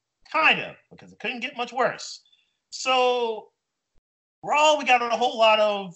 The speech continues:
of celebration from Shane and McIntyre. We got a good triple threat match for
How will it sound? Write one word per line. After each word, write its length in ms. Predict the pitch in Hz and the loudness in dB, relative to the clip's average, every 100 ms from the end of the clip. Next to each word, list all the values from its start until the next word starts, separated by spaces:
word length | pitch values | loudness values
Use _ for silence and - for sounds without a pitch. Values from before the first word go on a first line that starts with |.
| _ | _
of 500 | 151 160 165 160 156 | 0 2 4 2 -4
celebration 920 | 151 208 214 202 196 180 185 180 180 160 | -8 0 0 0 -2 -2 -4 -6 -8 -8
from 180 | 151 | -8
Shane 320 | 147 160 160 151 | -6 -2 -2 0
and 100 | 180 | 4
McIntyre. 840 | 214 208 190 185 175 165 160 156 - _ _ _ | 4 2 0 2 4 2 0 -2 -10 _ _ _
We 80 | 160 | -4
got 320 | 170 165 156 | 2 4 2
a 580 | - 156 151 151 151 143 | 0 -2 0 -2 -2 -4
good 180 | - 302 | 0 0
triple 260 | - 262 196 | 2 -2 -2
threat 240 | 170 147 | -2 -4
match 460 | 127 120 151 - - - | -2 -4 -4 -8 -12 -8
for 680 | 143 143 139 139 135 139 | -4 -2 -2 -2 -4 -8